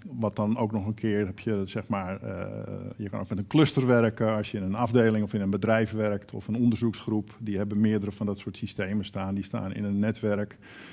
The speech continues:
En als je programmatuur daarop aanpast, kan je die gezamenlijk aan één probleem laten rekenen. Wat we altijd moeten doen, is een beetje verwachtingsmanagement. Mensen denken dat als je zo'n systeem hebt en op een node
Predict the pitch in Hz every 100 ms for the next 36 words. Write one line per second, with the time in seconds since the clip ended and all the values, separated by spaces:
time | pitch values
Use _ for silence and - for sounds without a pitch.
0 | - 110 104 - - 113 107 101 95 113
1 | 107 101 98 - 101 101 101 95 - 98
2 | 98 104 104 98 98 98 101 95 95 92
3 | 95 95 - 101 92 90 92 90 98 92
4 | 92 98 95 98 - - - - - -
5 | - - 120 170 156 151 160 135 123 156
6 | 190 185 - - - 147 127 - 120 117
7 | 127 135 - 123 - 120 151 - 165 120
8 | 143 143 135 139 131 131 - - - -
9 | - - 135 127 127 143 156 135 127 127
10 | 110 120 127 113 117 - 135 139 117 123
11 | 120 - 123 113 120 113 107 110 117 120